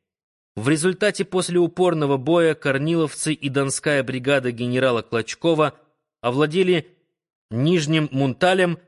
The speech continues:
и преследовали противника на северо-запад. Дроздовская дивизия вышла к Фридрихсфельду и после ожесточенного боя с пехотой и конницей отбросила противника к северу от Розенталя.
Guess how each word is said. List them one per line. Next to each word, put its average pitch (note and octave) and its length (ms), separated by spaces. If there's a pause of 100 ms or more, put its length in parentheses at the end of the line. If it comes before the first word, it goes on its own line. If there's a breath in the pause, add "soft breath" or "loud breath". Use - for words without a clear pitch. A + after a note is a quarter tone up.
(280)
и D3 60
преследовали F3 760
противника E3 680
на D3 100
северо-запад. C3 840 (920)
Дроздовская C#3 760
дивизия D#3+ 600 (280)
вышла E3 640
к - 140
Фридрихсфельду D#3+ 1040 (360)
и C3+ 80
после F3 420
ожесточенного C#3+ 1040
боя D3+ 360
с - 120
пехотой D#3+ 540
и C3 180
конницей E3+ 840 (300)
отбросила D#3+ 680
противника D#3+ 600
к - 60
северу D3 460
от C3 180
Розенталя. A#2 720